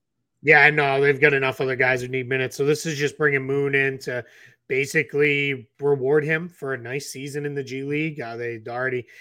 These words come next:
kinda done that a little bit with, uh, Keaton Wallace, who didn't get in any games. Well, he was on a two-way, but that does, uh,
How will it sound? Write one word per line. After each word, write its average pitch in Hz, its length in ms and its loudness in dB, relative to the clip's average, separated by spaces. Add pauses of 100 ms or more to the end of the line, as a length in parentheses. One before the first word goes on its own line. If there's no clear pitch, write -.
(200)
kinda 147 280 4
done 139 220 0
that 127 180 -2
a 123 40 -6
little 143 340 2
bit 135 240 4
with, 123 220 -4
uh, 113 220 -8
Keaton 123 320 -14
Wallace, 127 520 -2
who 123 100 -10
didn't 127 240 -12
get 120 140 -8
in 117 140 -12
any 110 160 -16
games. 135 580 -2 (320)
Well, 123 120 -6
he 139 140 0
was 160 160 0
on 131 140 -2
a 120 60 -8
two-way, 123 320 -4
but 131 160 -4
that 123 200 -8
does, 120 480 -12
uh, 123 220 -10